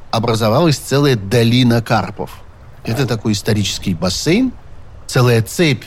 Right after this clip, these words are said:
прудов. Он простирается на сотни и сотни гектаров вдоль рек Висла и Скава.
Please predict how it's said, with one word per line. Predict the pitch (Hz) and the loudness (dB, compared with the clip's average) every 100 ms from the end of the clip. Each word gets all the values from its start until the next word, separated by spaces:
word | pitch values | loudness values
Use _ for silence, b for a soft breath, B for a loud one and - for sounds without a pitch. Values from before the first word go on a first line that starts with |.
| - | -10
прудов. | 107 101 127 220 214 - - - - - - | -6 0 2 4 2 -6 -16 -18 -18 -14 -2
Он | 143 | 0
простирается | 151 - 131 120 104 107 | 2 0 2 2 0 -4
на | 110 | -6
сотни | - - 175 175 - 139 131 | -4 0 2 0 -2 0 0
и | |
сотни | - 143 120 110 101 | 0 -2 -2 -2 -4
гектаров | 101 98 - 170 175 143 - - - | -4 -6 -2 0 2 0 -6 -16 -14
вдоль | 110 101 113 113 107 | -12 -4 0 2 2
рек | 107 101 - | 0 -2 -4
Висла | 98 98 - 90 85 | -4 -4 -4 -4 -4
и | 160 160 160 151 | -4 -6 -6 -6
Скава. | 143 - 160 240 220 202 | -8 -4 -2 2 2 -2